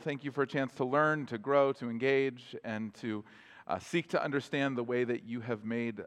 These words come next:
us, the way that you've made the world, the way that you have ordained sexuality. God, in all these things, we wanna seek you. As we talked about at the end of last week, we want to, uh, come to you willing to say, uh, that, um, we're,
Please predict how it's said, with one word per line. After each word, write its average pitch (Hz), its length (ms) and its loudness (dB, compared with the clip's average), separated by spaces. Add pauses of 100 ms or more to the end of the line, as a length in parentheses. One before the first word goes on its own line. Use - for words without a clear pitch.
us, - 600 2
the 117 80 -4
way 117 140 -2
that 113 120 -6
you've 104 140 -12
made 107 140 -4
the 107 80 -6
world, 120 440 2
the 101 140 -4
way 107 140 -2
that 104 180 -6
you 104 160 -8
have 101 260 -6 (420)
ordained 113 400 0
sexuality. 110 720 0
God, 98 200 -4
in 104 140 -4
all 117 200 2
these 123 200 -2
things, 117 300 -6
we 113 100 -6
wanna 107 360 -4 (320)
seek 123 260 -10
you. 127 220 -2
As 113 160 -4
we 120 180 -2 (420)
talked 160 200 10
about 156 140 12
at 151 60 6
the 160 100 6
end 151 120 6
of 147 80 4
last 147 300 6
week, 143 260 -2
we 123 120 -2
want 127 380 -4
to, 120 280 -2 (680)
uh, 113 160 -2
come 156 320 4
to 151 140 -6
you 127 220 -2 (100)
willing 131 420 0
to 123 140 -8
say, 120 360 0 (400)
uh, 110 260 4
that, 110 260 2 (120)
um, 101 380 0
we're, 131 220 0